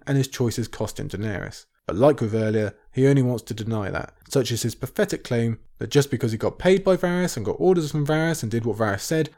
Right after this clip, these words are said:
that didn't make him his creature. Heh. You tried that shit back in Storm, Jorah. It didn't work then, it's not gonna work now. Stubborn denial and refusal to take responsibility. The Jorah Mormont story.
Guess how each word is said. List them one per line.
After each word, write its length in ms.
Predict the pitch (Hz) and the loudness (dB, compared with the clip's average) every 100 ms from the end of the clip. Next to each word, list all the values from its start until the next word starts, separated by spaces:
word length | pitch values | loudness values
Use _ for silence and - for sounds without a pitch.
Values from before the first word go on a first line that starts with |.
| - | -6
that 140 | 185 | -2
didn't 160 | 147 107 | 0 0
make 200 | 117 117 | -2 -2
him 60 | |
his 140 | 107 - | -6 0
creature. 480 | 170 175 - 120 - _ _ _ | 0 0 -2 -6 -8 _ _ _
Heh. 180 | - - - _ _ - | -8 -8 -8 _ _ -6
You 80 | 156 | -4
tried 300 | 151 160 147 | 0 2 2
that 120 | 131 | 0
shit 220 | - - | 0 -2
back 220 | - 104 98 | -2 -4 -4
in 80 | |
Storm, 340 | - - 104 92 | -6 -4 -4 -4
Jorah. 300 | 90 92 90 - | -4 -6 -6 -8
It 120 | 127 | 2
didn't 180 | 170 151 | 2 4
work 240 | 120 107 | 2 2
then, 320 | 117 113 107 - | 0 0 -4 -8
it's 140 | 107 | -4
not 160 | 120 - | -4 -2
gonna 120 | 90 | -6
work 220 | 98 - | -4 -4
now. 280 | 85 - - - - | -8 -10 -14 -20 -12
Stubborn 400 | - 214 202 180 | 2 6 6 6
denial 480 | 147 135 131 127 - | 4 4 2 0 -2
and 100 | 117 | -6
refusal 460 | 110 - 147 135 127 | -4 2 2 2 -2
to 140 | 120 | -4
take 200 | 113 120 | -4 -4
responsibility. 920 | - - 110 101 110 98 85 - - _ _ _ | -4 -6 -6 -6 -4 -4 -4 -10 -14 _ _ _
The 80 | 247 | -8
Jorah 340 | - 117 113 | -2 0 2
Mormont 320 | 160 185 120 101 | 2 0 -2 -4
story. 380 | - 101 101 | -6 -6 -8